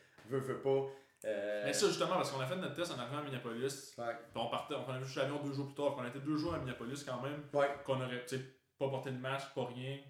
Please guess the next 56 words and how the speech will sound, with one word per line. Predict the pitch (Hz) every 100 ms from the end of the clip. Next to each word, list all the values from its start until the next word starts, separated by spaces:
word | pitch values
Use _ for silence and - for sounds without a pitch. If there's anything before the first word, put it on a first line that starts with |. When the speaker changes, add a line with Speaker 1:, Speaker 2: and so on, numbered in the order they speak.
| - -
Speaker 2:
qui, | 104 107 - _
on | 107
sait | 135
pas, | 131
là, | 135
je | 165 147
veux |
dire. | 123 143
Speaker 1:
Bon, | 165
on |
sait | 160 196
pas. | 160
Moi, | 156 - -
quand | 208
je | -
suis | 175
revenu | 151 180
à |
Montréal, | 170 131 131 151
après, | 135 143 143
j'ai |
Speaker 2:
Ouais. | 120 -
Speaker 1:
fait | 143
un |
autre | 135
test | 135 143 -
covid, | 123 113 127 117 110 -
puis, | 113 104
euh, | 101 98 - - _ _
test | 123 -
négatif. | 127 117 117 135 135 - - - - -
Donc, | 117 113
euh, | 117 113
non, | 143
je | 143 135
veux |
juste, | 135 160
Speaker 2:
Tu | 156
sais, |
tu | 139
Speaker 1:
euh, |
Speaker 2:
m'as | 127
Speaker 1:
me | 147
Speaker 2:
envoyé, | 185 196
Speaker 1:
rassurer, | - 165 165
puis |
Speaker 2:
tu | 180
m'as | 151
envoyé | 131 143
Speaker 1:
rassurer |
Speaker 2:
par | 156 -
Speaker 1:
tout |
le | 143
Speaker 2:
courriel. | 135 123
Speaker 1:
monde, | 143 - 113
ouais. | 117 - -